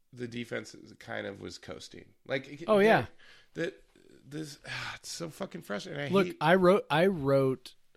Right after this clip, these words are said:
Speaker 2: about pretty much what you're talking about, and we, and we did not talk about this before the podcast. So, like, I wrote about this when I was, like I said, when I was, I was kinda, uh, this morning, got up,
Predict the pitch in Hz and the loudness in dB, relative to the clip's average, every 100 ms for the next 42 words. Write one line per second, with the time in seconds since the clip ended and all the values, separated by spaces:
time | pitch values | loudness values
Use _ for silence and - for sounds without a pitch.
0 | _ 127 104 104 95 98 - _ _ - | _ -8 -4 -6 -6 -8 -12 _ _ -8
1 | 127 131 127 123 117 107 - 104 85 101 | -4 -2 -2 -2 -4 -6 -6 -8 -8 -12
2 | 95 92 - 90 82 98 143 170 160 165 | -12 -14 -14 -16 -14 -6 2 2 4 4
3 | 180 175 170 139 143 127 127 117 110 104 | 4 4 2 4 2 2 0 -2 -4 -8
4 | 107 110 90 95 92 - 87 87 - 131 | -10 -10 -8 -10 -10 -12 -16 -12 -4 -2
5 | 117 110 92 - - - - _ _ - | 0 -4 -6 -18 -20 -20 -20 _ _ -4
6 | 147 151 156 147 147 135 143 135 127 - | 0 4 4 4 2 2 0 0 0 -4
7 | 131 127 123 120 117 113 104 113 113 127 | -6 -6 -4 -4 -4 -6 -6 -8 -6 -4
8 | 117 113 110 101 98 - 101 - 120 113 | -4 -4 -6 -8 -10 -12 -12 -10 -6 -6
9 | 107 98 92 104 95 90 98 - 151 151 | -6 -8 -12 -12 -12 -12 -6 -4 0 0
10 | 147 139 135 127 120 123 123 117 | 2 0 -2 -2 -4 -2 -4 -6